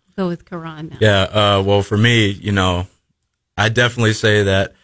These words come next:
Speaker 2: you know, Ivy League student, you gotta have the grades and everything. So having to balance that, that's always, like, the classic hard part about being a high school athlete. But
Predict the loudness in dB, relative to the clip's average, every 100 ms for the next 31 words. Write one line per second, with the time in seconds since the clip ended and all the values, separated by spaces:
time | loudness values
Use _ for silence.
0 | _ _ -2 -2 -2 -4 -2 -2 0 -4
1 | -4 -4 -4 -4 -10 -2 0 0 -6 -12
2 | -4 0 0 0 -4 -4 -4 -6 -6 -8
3 | -6 -2 -2 -4 -12 _ _ -2 2 2
4 | 0 0 0 -2 -2 -2 -2 -2 -4 -2
5 | 0 2 2 0 -2 -6 -6 -4 -6 -6
6 | -8 -8 -8 -10 -10 _ _ _ -4 -4
7 | -2 -4 -4 -6 -6 -6 -6 -6 -8 -8
8 | -8 -6 -4 -4 -4 -2 -2 -2